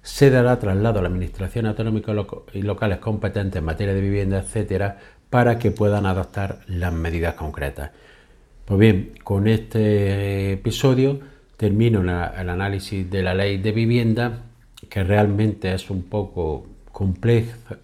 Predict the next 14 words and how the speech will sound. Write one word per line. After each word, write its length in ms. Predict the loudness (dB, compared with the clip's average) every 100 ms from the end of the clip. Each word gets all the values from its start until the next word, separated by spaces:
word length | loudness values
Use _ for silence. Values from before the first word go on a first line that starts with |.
| -12
compleja, 840 | -8 -2 -2 -2 0 2 0 -4 -18 _ -6
mm, 300 | -4 -2 -4 -8 -16 -14 -12 -12 -14 -20 -20
farragosa 720 | -8 -2 0 4 4 4 2
en 80 | 0
algunos 260 | 0 0 -2
aspectos 540 | -2 -4 -4 -4 -4 -6 -12 -18 -12 -4
y 120 | 0
que 120 | 4
realmente 580 | 6 6 6 4 4 2
no 120 | 2
va 80 | 2
a 40 |
introducir 420 | 0 -2 -4 -2 -2
ningún 300 | -2 -4